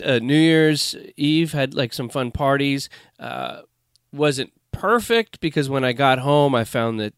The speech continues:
they did the, uh, uh, C N N. I always watched their New Year's Eve coverage where normally Andy Cohen and Anderson Cooper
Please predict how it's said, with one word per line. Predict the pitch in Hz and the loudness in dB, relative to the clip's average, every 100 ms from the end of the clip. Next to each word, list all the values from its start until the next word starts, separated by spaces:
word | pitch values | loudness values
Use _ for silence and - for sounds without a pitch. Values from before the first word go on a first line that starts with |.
| - | -8
they | 117 | -4
did | 107 110 107 | -4 -4 -6
the, | 110 104 52 | -8 -6 -8
uh, | - - _ _ _ - - - | -10 -18 _ _ _ -20 -10 -8
uh, | 117 139 | -6 -4
C | - - 180 | -4 2 4
N | 156 | 4
N. | 156 165 | 4 4
I | 180 | 4
always | 139 139 123 | 4 2 2
watched | 131 127 - - | 2 0 0 -4
their | 123 127 139 | 2 4 4
New | 143 | 2
Year's | 147 147 139 | 0 0 -2
Eve | 156 147 | -4 -4
coverage | 165 151 160 147 | -4 0 0 -2
where | 127 | -2
normally | 123 123 127 123 120 | 0 0 0 -2 -4
Andy | - 120 123 | -4 -6 -6
Cohen | - 131 120 123 120 127 95 | -6 -4 -2 -2 -4 -6 -8
and | 113 110 | -10 -8
Anderson | - 120 120 - 120 | -6 -4 -4 -8 -8
Cooper | 135 120 123 117 | -6 -4 -4 -6